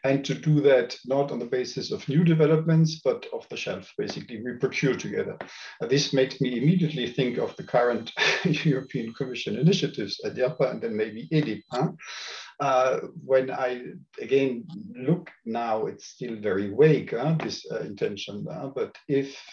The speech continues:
uh, the Germans in particular, uh, stick to the Israeli, uh, missile, mm, as one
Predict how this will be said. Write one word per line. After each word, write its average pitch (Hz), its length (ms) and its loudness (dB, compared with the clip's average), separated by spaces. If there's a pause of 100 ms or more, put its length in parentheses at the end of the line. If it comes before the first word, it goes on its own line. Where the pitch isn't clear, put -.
(100)
uh, 110 680 -2
the 98 120 -6
Germans 107 400 0
in 98 100 -8
particular, 127 800 2
uh, 90 180 -8
stick - 440 -4 (300)
to 117 420 -2
the 117 80 -6
Israeli, 107 800 2 (120)
uh, 147 240 0
missile, 98 600 -4 (220)
mm, 139 280 -2
as 196 200 -6
one 120 340 2